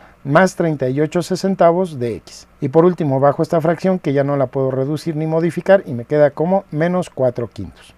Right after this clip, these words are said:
Nuevamente voy a ver si puedo seguir reduciendo fracciones. Las dos primeras ya no las puedo reducir, pero necesito ver las resultantes. De tal forma que entonces la primera fracción me queda igual como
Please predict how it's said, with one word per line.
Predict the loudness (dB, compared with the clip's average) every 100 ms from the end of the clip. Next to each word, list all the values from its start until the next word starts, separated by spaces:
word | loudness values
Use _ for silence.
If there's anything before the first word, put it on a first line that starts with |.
| -6
Nuevamente | 4 8 8 8 6 6
voy | 8 6
a |
ver | 4
si | 2 -2
puedo | 0 2
seguir | 0 -2 -2
reduciendo | -2 -2 -4 -4 0
fracciones. | 0 4 2 4
Las | 4 2
dos | 0 -2
primeras | -2 2 2 2
ya | -2
no | -2
las | -4 -4
puedo | -4 0
reducir, | 0 0 0 0 -2 -6 -20 -20 _
pero | 4 6
necesito | 2 -2 -8 -4 -2 0
ver | 2
las | 2 0
resultantes. | -4 -8 -10 -12 -14 -20 -20 _ _ _
De | -8
tal | 2 2
forma | 4 2 0
que | -2
entonces | -2 -2 -2 -6 -20 _ -6
la | -4
primera | -2 -2 -2 0
fracción | -2 0 -2
me | -2
queda | 0 0
igual | 4 2 4
como | 2 2